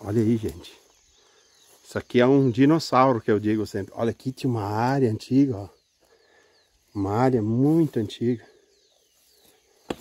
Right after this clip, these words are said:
Que era do porão, ó. Olha só, a areazinha, né? Aqui eu nem vou conseguir andar nessa parte aqui, ó. Ó, gelado.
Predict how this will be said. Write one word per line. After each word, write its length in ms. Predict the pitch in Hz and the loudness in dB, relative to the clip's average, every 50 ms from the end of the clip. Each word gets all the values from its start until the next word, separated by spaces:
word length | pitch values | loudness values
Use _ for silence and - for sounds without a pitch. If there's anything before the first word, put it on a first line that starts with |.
| - - - - - - - - - - _ | -14 -18 -16 -16 -16 -16 -16 -18 -20 -20 _
Que 160 | - - 110 | -6 -2 -2
era 100 | 110 110 | -2 0
do 120 | 104 104 110 | -2 -4 -6
porão, 520 | - - 120 110 107 101 104 110 120 123 | -2 0 0 2 2 0 0 2 2 2
ó. 500 | 113 98 92 90 - - _ _ _ - | 2 0 -4 -10 -14 -18 _ _ _ -8
Olha 140 | 107 117 113 | -6 -6 -6
só, 300 | - - 113 107 113 110 - _ _ _ | -4 -2 -2 -2 -2 -4 -8 _ _ _
a 100 | - 98 | -4 -2
areazinha, 760 | 104 101 101 104 98 92 90 92 101 113 127 156 180 190 - _ _ _ _ _ _ _ _ _ _ _ _ _ _ _ _ _ _ _ _ _ _ _ _ | -2 0 0 -2 -4 -4 -4 0 2 4 4 4 2 0 -4 _ _ _ _ _ _ _ _ _ _ _ _ _ _ _ _ _ _ _ _ _ _ _ _
né? 400 | - 101 98 110 143 180 180 160 - _ _ _ _ _ - - - _ _ _ _ _ _ _ _ _ _ _ _ _ _ _ _ _ _ _ _ _ _ _ _ _ _ _ _ _ _ _ _ - | -10 -6 -2 0 0 0 0 -2 -6 _ _ _ _ _ -20 -20 -20 _ _ _ _ _ _ _ _ _ _ _ _ _ _ _ _ _ _ _ _ _ _ _ _ _ _ _ _ _ _ _ _ -12
Aqui 300 | - 107 104 - - 117 | -8 -8 -8 -2 0 2
eu 100 | 123 131 | 4 4
nem 120 | 131 135 | 4 2
vou 100 | 131 143 | 2 0
conseguir 380 | 135 - 151 135 - 156 147 160 | -2 -2 -4 -4 -2 0 0 2
andar 260 | 165 165 160 147 143 | 4 4 4 4 2
nessa 260 | 131 127 113 - 131 | 2 0 -2 -4 -8
parte 380 | 110 - - 113 113 107 - - | -8 -6 -4 -4 -4 -6 -8 -12
aqui, 220 | 113 - 113 104 | -12 -10 -10 -10
ó. 80 | 95 98 - _ _ _ - - - - - _ _ _ _ _ _ _ _ _ _ _ _ _ _ _ _ _ _ _ | -10 -12 -16 _ _ _ -20 -20 -20 -20 -20 _ _ _ _ _ _ _ _ _ _ _ _ _ _ _ _ _ _ _
Ó, 220 | 117 117 127 123 | -4 -2 0 0
gelado. 340 | 107 110 123 120 120 117 117 | 0 0 0 -2 -2 -4 -6